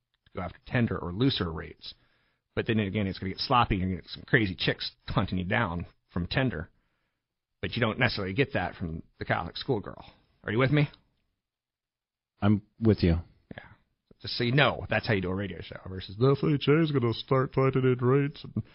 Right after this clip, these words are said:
Speaker 1: President Barack Obama is stepping in trying to make it more accessible.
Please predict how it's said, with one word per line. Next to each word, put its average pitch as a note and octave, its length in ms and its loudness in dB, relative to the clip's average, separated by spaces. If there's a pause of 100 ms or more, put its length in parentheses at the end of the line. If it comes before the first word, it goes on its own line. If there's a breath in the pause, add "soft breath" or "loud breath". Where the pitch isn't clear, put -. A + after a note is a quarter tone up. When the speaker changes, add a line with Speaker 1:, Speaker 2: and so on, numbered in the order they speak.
(300 soft breath)
Speaker 1:
President B2+ 320 4
Barack C#3+ 300 6
Obama C3 640 2
is - 60 -10
stepping C#3 460 0
in C3 140 4
trying C3 220 4
to C3 60 4
make C3 200 6
it A#2+ 80 4
more C3+ 240 4
accessible. C3 640 0